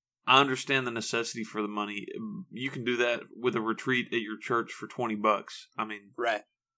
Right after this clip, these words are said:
Speaker 1: it's,
Speaker 2: And I
Speaker 1: it's
Speaker 2: mean
Speaker 1: more getting that time away and focusing.
Speaker 2: In the most cases, that money's not, like, it's not going into their pockets per se. I mean, there's a lot of it's for the venue and,
Speaker 1: Right.
Speaker 2: uh,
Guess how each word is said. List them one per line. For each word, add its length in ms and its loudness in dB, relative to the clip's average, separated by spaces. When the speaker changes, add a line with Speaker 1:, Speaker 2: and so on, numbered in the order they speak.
Speaker 1:
it's, 300 0
Speaker 2:
And 120 6
I 40 8
Speaker 1:
it's 80 4
Speaker 2:
mean 100 4
Speaker 1:
more 560 10
getting 240 2
that 220 -2
time 260 2
away 380 4
and 160 -2
focusing. 600 -4
Speaker 2:
In 100 0
the 60 -2
most 240 6
cases, 400 2
that 160 4
money's 260 0
not, 240 0
like, 240 -4
it's 120 -8
not 180 0
going 180 -2
into 120 -4
their 100 -6
pockets 680 2
per 140 0
se. 380 6
I 20 -4
mean, 120 -6
there's 100 -4
a 60 -6
lot 180 6
of 60 0
it's 140 -4
for 80 -8
the 120 -8
venue 640 -6
and, 400 -8
Speaker 1:
Right. 240 2
Speaker 2:
uh, 220 -4